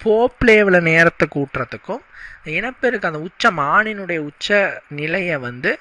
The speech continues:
அடைவதற்கு கொஞ்சம் நேரத்தை அதிகப்படுத்துறதுக்கு. இப்போ நாலிலிருந்து ஒன்பது நிமிடம்னா, ஒரு ப-, ஒரு பத்து, பதினஞ்சு நிமிஷம் அதிகப்படுத்துறதுக்கான டிப்ஸ் தான் நான் சொல்லிக்கிட்டு இருக்கேன். என்ன அப்படின்னு கேட்டீங்கன்னாங்க,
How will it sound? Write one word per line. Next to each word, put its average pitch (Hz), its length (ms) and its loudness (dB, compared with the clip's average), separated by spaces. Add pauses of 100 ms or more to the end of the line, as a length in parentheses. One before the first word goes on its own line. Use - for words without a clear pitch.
(400)
அடைவதற்கு 160 800 -4
கொஞ்சம் 262 560 -10
நேரத்தை 165 460 -8
அதிகப்படுத்துறதுக்கு. 131 760 -10
இப்போ 135 320 0
நாலிலிருந்து 151 680 2
ஒன்பது 160 380 -6
நிமிடம்னா, 147 580 -4
ஒரு 277 180 -6
ப-, 196 280 2
ஒரு 180 180 -4
பத்து, 180 240 -4
பதினஞ்சு 156 280 -16
நிமிஷம் 156 400 -10
அதிகப்படுத்துறதுக்கான 131 760 -2
டிப்ஸ் - 240 2
தான் 175 120 4
நான் 180 180 4
சொல்லிக்கிட்டு 117 340 0
இருக்கேன். - 300 -6 (1300)
என்ன 233 520 2
அப்படின்னு 226 260 6
கேட்டீங்கன்னாங்க, 170 920 4